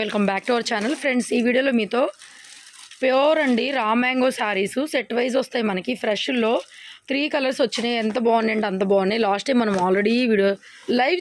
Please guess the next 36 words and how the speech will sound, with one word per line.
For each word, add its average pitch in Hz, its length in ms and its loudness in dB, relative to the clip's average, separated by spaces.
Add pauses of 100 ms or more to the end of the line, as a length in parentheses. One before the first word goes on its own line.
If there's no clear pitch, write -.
చేశాను, 240 320 -2
నేను 196 160 0
వీడియో 302 200 0 (100)
పెట్టలేదు. 196 420 0 (440)
So - 40 0 (120)
ఇవాళ 262 280 2
లైవ్లో 254 280 -2 (100)
షే-, 226 240 2
వీడియోలో 262 340 2
షేర్ 240 240 0
చేస్తున్నాను. 233 480 0 (460)
త్రీ 294 100 0 (140)
కలర్స్ 302 300 0
అన్నమాట, 233 260 0 (160)
ఎక్సలెంట్ 262 460 -2 (100)
కలెక్షన్, 240 440 -2 (540)
చాలా 240 360 0 (120)
చాలా 254 200 2 (100)
ప్రీమియం 254 420 2
ఉంటది 233 320 2
మీకు. 247 220 2 (580)
ఈక్వల్‌గా 311 500 0
షోరూమ్‌లో 277 460 4
అయితే 254 180 -2 (160)
ఇవే 240 160 4 (120)
శారీస్ 247 320 0 (100)
మీకు 269 180 2 (560)
ట్వెల్వ్ 262 300 2
థౌజండ్, 277 380 2 (180)
టెన్ 294 180 0 (180)
ప్లస్ 285 240 -2 (120)
అయితే 269 200 -6
ఖచ్చితంగా 311 540 -2
ఉంటాయండి, 208 420 0
టెన్ 240 240 0
ప్లస్ 254 180 -4